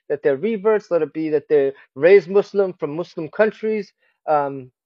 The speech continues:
and they all seem to be inspired by what I say. And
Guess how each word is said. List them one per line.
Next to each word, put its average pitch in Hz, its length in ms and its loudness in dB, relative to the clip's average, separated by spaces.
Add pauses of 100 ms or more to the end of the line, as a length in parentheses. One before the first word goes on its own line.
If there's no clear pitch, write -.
(140)
and 147 160 -6
they 151 280 -2
all 196 220 2
seem 202 200 -6
to 180 100 -12
be 175 160 -6
inspired 180 540 2
by 156 120 2
what 160 180 0
I 151 120 2
say. 165 520 2
And 131 320 -10